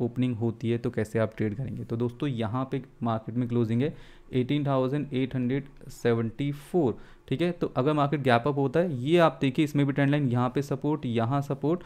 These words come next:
और यहाँ पे भी सपोर्ट, ठीक है। तीन सपोर्ट already मिल चुके हैं इस ट्रेंड लाइन को। तो अगर इसके ऊपर जाता है गाइस मार्केट, देखो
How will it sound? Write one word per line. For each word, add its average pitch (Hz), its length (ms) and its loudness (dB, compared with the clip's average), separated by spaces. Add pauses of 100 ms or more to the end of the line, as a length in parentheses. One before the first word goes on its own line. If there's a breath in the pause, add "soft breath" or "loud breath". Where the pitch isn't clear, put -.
(240 loud breath)
और 175 120 4
यहाँ 131 260 2
पे 123 120 2
भी 113 120 0
सपोर्ट, 101 340 -4
ठीक 135 100 -4
है। 160 80 -2
तीन 151 220 0
सपोर्ट 147 260 0
already 139 320 2
मिल 131 180 4
चुके 131 200 -2
हैं 139 40 4
इस 143 120 -2
ट्रेंड 131 160 2
लाइन 127 140 0
को। 160 140 -2 (300 loud breath)
तो 156 80 6
अगर 160 140 6
इसके 160 200 2
ऊपर 147 220 4
जाता 143 220 4
है 147 60 4
गाइस 147 200 2
मार्केट, 139 340 2
देखो 160 240 -4